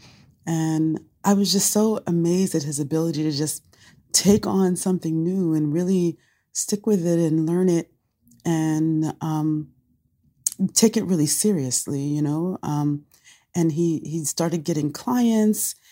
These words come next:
and he at one point rented a studio in the Bronx and lived there for a year, like an actual studio, not a place that had a bathroom or a shower.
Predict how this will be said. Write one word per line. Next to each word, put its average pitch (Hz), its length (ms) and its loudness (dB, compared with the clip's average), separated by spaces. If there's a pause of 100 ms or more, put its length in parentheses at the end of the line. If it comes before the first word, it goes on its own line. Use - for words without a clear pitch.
(200)
and 165 440 0
he 165 240 -2
at 151 100 -2
one 175 180 -2
point 180 300 -2
rented 165 260 -2
a 156 40 -4
studio 170 440 0
in 156 80 0
the 151 80 0
Bronx 160 380 -2
and 156 160 0
lived 156 240 -2
there 180 160 0
for 196 240 0
a 196 40 4
year, 208 340 2 (200)
like 190 120 0
an 180 160 2
actual 170 500 -2
studio, 143 500 0
not 151 300 0 (260)
a 156 60 -8
place 160 240 -2
that 147 140 -2
had 151 280 -2
a - 80 -2
bathroom 147 540 0
or 160 140 2
a 151 40 4
shower. 151 520 0